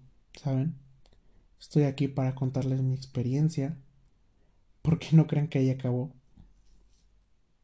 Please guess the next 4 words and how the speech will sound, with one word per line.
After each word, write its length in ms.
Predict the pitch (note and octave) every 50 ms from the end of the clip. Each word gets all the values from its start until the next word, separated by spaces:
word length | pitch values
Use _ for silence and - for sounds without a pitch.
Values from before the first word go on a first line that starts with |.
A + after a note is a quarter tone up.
| _ _ _ _ _ _ _ - - - - -
La 200 | D#3+ D3+ D3 D#3+
recuperación 1040 | D#3+ D3+ - - C3 - C#3+ C3 C3 C3+ C3 - - E3+ F#3+ G#3 A#3 A3+ - - - _ _ _ _ _ _ _
por 180 | - C#3+ C3 -
covid 400 | - C#3+ C3 C3+ E3 A3+ - -